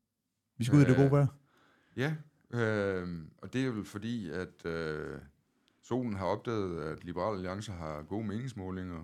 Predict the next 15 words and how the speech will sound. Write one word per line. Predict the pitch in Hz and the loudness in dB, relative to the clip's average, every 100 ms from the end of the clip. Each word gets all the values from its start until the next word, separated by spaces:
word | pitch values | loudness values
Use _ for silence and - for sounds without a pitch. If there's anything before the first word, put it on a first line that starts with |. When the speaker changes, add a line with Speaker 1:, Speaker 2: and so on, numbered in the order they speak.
| - | -14
Speaker 2:
og | 95 | -12
så | 110 | -6
tænker | 113 113 | -2 -2
jeg, | 101 | -2
at | |
den, | 92 90 | -4 -4
den | 87 92 | -4 -4
vil | 85 | -6
skinne | - 113 120 | -6 -6 -4
ud | 101 | -4
over | 95 92 | -4 -6
landet. | 107 107 - _ | -8 -12 -18 _
Speaker 1:
Ja, | 143 113 - _ _ _ _ _ _ | 4 4 -2 _ _ _ _ _ _
det | 123 123 | 6 8
er, | 117 113 110 110 | 8 6 6 6